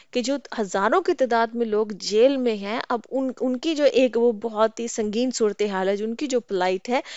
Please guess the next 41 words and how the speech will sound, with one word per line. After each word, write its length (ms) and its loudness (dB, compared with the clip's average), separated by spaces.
अब 120 0
फोकस 460 0
उस 280 -2
तरफ 280 2
भी 80 -2
शिफ्ट 240 -4
होना 360 -4
चाहिए, 440 -10
उनकी 260 0
तरफ 200 6
भी 120 -2
ध्यान 300 -2
दिया, 260 0
दिया 340 -2
जाना 280 -4
चाहिए 280 -4
ताकि 320 -4
वो 180 0
जेलों 300 0
से 120 -4
बाहर 240 -8
निकल 280 -6
सकें 300 -8
वो 160 -4
लोग। 300 -12
अच्छा 200 -4
जी, 140 -6
नेक्स्ट 340 -2
है 80 0
detention। 520 -8
Detention 440 0
is 200 -4
a 140 2
noun 260 -4
and 100 -4
it 200 -4
means 240 -4
the 80 2
act 280 -2
of 140 -20
taking 280 -6